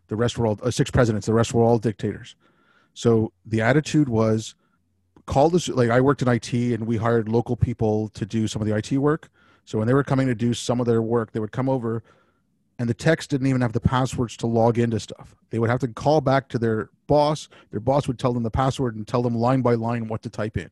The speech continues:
because that was the mentality there. And I'm, like, seeing the same thing happening. You know,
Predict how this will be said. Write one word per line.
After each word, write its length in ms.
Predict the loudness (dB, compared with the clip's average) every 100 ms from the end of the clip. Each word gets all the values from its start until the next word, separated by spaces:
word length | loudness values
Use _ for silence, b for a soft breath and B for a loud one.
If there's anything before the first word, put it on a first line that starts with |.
| _ -6
because 320 | -4 -4 -2
that 180 | -2 -2
was 140 | -6
the 60 | -6
mentality 420 | -6 -4 -4 -4
there. 140 | -4
And 100 | -6
I'm, 80 | -8
like, 180 | -8 -10
seeing 280 | -8 -6 -4
the 80 | -4
same 260 | -4 -6
thing 140 | -6 -8
happening. 500 | -8 -8 -10 -10 -14 _ _ _ _ _ _ _ _ _ _ _ _
You 100 | -14
know, 200 | -14 -14